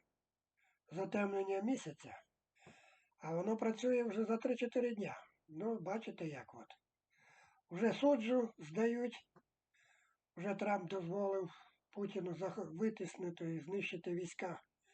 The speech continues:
на Курщині, наші війська. От. І це все можна було передбачити, бо там буде коридор затемнення.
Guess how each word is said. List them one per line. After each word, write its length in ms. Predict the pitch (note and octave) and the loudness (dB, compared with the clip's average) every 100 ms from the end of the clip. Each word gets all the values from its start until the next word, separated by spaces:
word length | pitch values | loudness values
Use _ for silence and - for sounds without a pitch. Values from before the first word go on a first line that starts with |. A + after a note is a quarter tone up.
| _ _ - | _ _ -6
на 160 | F3+ | -6
Курщині, 600 | C4+ C4 A#3+ - A#3+ A3+ | 0 0 0 0 0 2
наші 340 | G#3+ G#3 G#3 G#3+ | 0 -2 -4 -4
війська. 500 | G3+ F#3+ G#3 G3+ - _ _ _ _ _ _ _ _ _ _ _ _ _ _ | -4 -6 -6 -6 -6 _ _ _ _ _ _ _ _ _ _ _ _ _ _
От. 420 | F3 G3 F#3 F3 - - - _ _ _ _ _ _ _ _ _ _ _ _ _ _ _ _ _ _ _ - | -8 -4 -4 -8 -14 -20 -20 _ _ _ _ _ _ _ _ _ _ _ _ _ _ _ _ _ _ _ -10
І 240 | D3+ C#3 - | -10 -8 -4
це 100 | A3 | -2
все 220 | A3+ C4+ | 0 2
можна 280 | C#4+ B3+ A#3+ | 2 2 2
було 240 | B3+ B3+ | 2 -2
передбачити, 580 | B3 B3+ A#3 B3 - E3 | 0 -2 0 -2 -2 -8
бо 180 | D3+ D#3+ | -10 -6
там 260 | - F#3+ | -2 0
буде 180 | G3+ G#3 | 0 -2
коридор 420 | G3+ A3 A3 A3+ | 2 2 4 2
затемнення. 760 | F#3 A#3 C#4+ B3+ D3+ A#2+ G#2 | 2 4 4 4 0 -8 -10